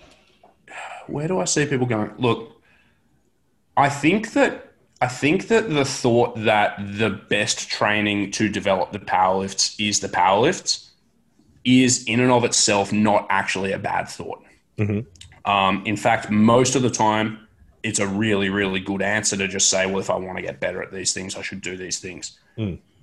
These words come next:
Speaker 1: Um, but I think a failure to appreciate that we do have, that we do have sort of finite goals and that it's the totality of our program that advances us towards them at a given time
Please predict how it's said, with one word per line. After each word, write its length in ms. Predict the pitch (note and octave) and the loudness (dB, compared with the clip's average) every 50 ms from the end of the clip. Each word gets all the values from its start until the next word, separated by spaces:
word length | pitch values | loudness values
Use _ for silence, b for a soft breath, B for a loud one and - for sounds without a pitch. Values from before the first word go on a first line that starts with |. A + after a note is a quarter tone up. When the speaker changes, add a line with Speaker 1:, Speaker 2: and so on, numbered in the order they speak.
| _ _ _ - | _ _ _ -2
Speaker 1:
Um, 540 | G2 G2+ G#2 G#2 G#2+ A2 G#2 - - - - _ _ _ - A#2 - - _ _ _ _ | 2 4 4 4 4 2 0 -4 -8 -16 -20 _ _ _ -14 -14 -14 -14 _ _ _ _
but 260 | - A#2 B2 A#2+ - | 2 4 4 4 4
I 100 | A#2+ A#2+ | 2 2
think 600 | A#2+ - - - B2 C#3 E3+ F#3 - - - - _ _ _ - _ - - - G#2+ - - | 2 0 -4 -2 0 2 2 0 -2 -8 -16 -18 _ _ _ -20 _ -12 -10 -10 -8 -6 -6
a 60 | A#2 | -6
failure 500 | - - - A2 G2+ G#2 A2+ C3 D3 D3+ | -6 -4 -2 0 2 4 4 4 2 2
to 160 | D3 D#3 C#3+ | 2 2 0
appreciate 800 | A2 - - A2 G#2 G#2 G2+ - A2 G#2+ G#2 G#2 G2+ - - - - _ _ _ _ _ - - G2 G2 | 0 0 0 -2 -2 0 0 0 0 0 2 0 0 -2 -6 -14 -20 _ _ _ _ _ -18 -14 -10 -4
that 220 | G#2+ G#2 G2+ - F#2+ | 0 0 0 0 0
we 100 | G#2 G2 | -4 -4
do 400 | G2 - G#2+ G#2+ G#2 G#2 G#2+ G#2 | -2 0 2 4 4 4 4 2
have, 640 | G#2 - G#2 G2+ G2 G2 G2+ G2+ F#2+ - - - - | 0 0 2 2 4 4 2 0 -2 -4 -10 -10 -6
that 100 | G#2+ A2+ | -4 -2
we 100 | F2+ G2+ | -2 -2
do 300 | G2+ - G2+ G#2 A2 A2 | -2 -2 0 0 2 2
have 220 | G#2 A2+ A2 G#2 - | 2 2 0 0 0
sort 200 | - A2+ G#2+ G2+ | 0 0 0 0
of 60 | G2 | -2
finite 500 | - - G#2+ G2+ G2+ G2 G2+ G2+ G2 - | -2 -2 0 0 0 0 -2 -2 -2 -2
goals 320 | G#2 G2+ G2 G2+ G2+ - | -2 -2 -2 -2 -4 -4
and 120 | G#2 G2 G2+ | -6 -6 -6
that 80 | G2 | -6
it's 100 | F#2 - | -6 -8
the 100 | - G2 | -8 -8
totality 600 | F#2+ - G2 F2+ - - - G#2 F#2+ G2 G2 G2+ G2+ | -8 -6 -6 -6 -6 -4 0 0 0 0 0 -2 -2
of 80 | G2 | -2
our 100 | F#2 F2+ | -2 -4
program 480 | - - F#2+ F#2+ F#2+ F#2+ G2+ G2 G2 F#2+ | -4 -6 -6 -6 -6 -6 -4 -4 -4 -4
that 100 | F#2+ F#2+ | -4 -4
advances 540 | F#2 F#2 F2+ G2 F#2+ F#2+ F#2+ - - F#2+ F#2+ | -6 -6 -6 -6 -6 -4 -4 -4 -6 -6 -4
us 320 | F#2 - - - - - | -4 -4 -4 -6 -8 -12
towards 460 | - - A2 G2 F#2+ F#2+ F#2 G2 - - | -12 -10 -8 -6 -6 -6 -6 -6 -6 -4
them 140 | G#2+ G#2+ | -4 -4
at 60 | F#2+ G2 | -4 -4
a 40 | |
given 240 | F#2+ G2 F#2+ F#2+ F#2 | -6 -6 -8 -8 -8
time 480 | F#2 - - F#2 F#2+ A#2+ C#3+ G3+ - | -8 -8 -6 -4 -2 -2 -4 -4 -6